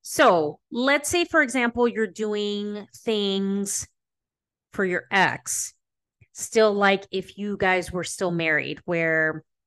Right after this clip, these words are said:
you are still folding his laundry, you are, um, picking up his household, you are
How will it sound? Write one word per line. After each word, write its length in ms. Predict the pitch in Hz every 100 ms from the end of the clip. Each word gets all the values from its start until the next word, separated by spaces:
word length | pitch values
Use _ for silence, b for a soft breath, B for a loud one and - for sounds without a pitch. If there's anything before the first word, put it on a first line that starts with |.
| _ _ _ _ _ _ - -
you 320 | 175 175 175
are 380 | 165 156 156 151
still 260 | - 196
folding 400 | 170 180 165 180
his 220 | 151 180 214
laundry, 680 | 233 202 185 160 143 147
you 320 | - 160 165 -
are, 680 | 160 151 143 147 135 143 - b b b b _ _ _ _ _ _ _
um, 560 | 175 160 147 135 120 - _ -
picking 320 | 208 190 175
up 100 | -
his 140 | 180
household, 760 | - 233 220 - - 165 160 160
you 260 | 185 175 175 -
are 720 | 160 156 156 151 147 143